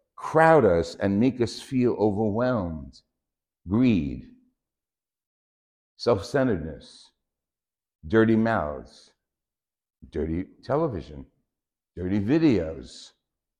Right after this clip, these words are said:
all that stuff that keeps us away from God, we're challenged to now declutter from our lives.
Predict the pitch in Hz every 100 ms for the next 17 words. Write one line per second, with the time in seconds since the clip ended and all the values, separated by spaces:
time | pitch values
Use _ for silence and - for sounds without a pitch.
0 | _ _ _ _ _ - 139 170 190 185
1 | 156 127 - - 120 101 - - - 110
2 | 101 - 98 104 131 110 104 90 85 82
3 | 82 - - _ _ _ _ _ _ _
4 | - 82 - 98 90 90 80 87 85 82
5 | 85 101 95 - 104 90 80 - 82 76
6 | 69 71 73 65 65 - _